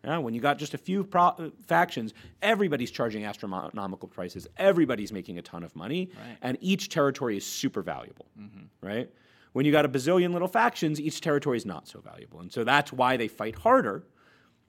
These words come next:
Speaker 1: It's also why they fight less frequently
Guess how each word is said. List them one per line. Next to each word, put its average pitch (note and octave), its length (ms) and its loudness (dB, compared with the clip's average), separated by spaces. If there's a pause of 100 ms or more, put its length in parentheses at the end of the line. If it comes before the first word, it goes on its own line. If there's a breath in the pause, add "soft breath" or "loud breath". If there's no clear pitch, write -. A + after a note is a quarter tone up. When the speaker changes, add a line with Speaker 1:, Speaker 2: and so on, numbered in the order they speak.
(1000)
Speaker 1:
It's - 160 -6 (140)
also A3 420 4
why C3 640 2
they C3 140 -4
fight C#3 320 -2
less G#2+ 180 -8
frequently - 720 -14